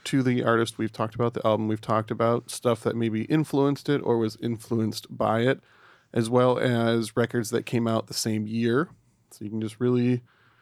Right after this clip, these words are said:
do some further listening. You know, we always talked about recommended artists. So artists you're gonna hear,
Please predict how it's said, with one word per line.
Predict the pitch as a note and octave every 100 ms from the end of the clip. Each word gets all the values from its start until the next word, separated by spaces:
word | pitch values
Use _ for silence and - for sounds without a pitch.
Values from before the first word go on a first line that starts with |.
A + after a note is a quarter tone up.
| _ _
do | B2+
some | A#2+ B2
further | - C#3 C3 B2+
listening. | A#2 B2 - A#2+ G#2+ G#2+
You | G#2
know, | G#2
we | G#2+
always | G#2+ G#2+
talked | - A2
about | A2+ A2+ G#2+
recommended | A2+ A2 A2+ A2 G#2+ G#2
artists. | G#2+ A2 B2 - - - _ _ _ _ _ _ _
So | - A#2 G#2+ G#2 G#2 G#2+
artists | - B2+ B2 -
you're |
gonna | B2+ B2
hear, | C3 B2+ C3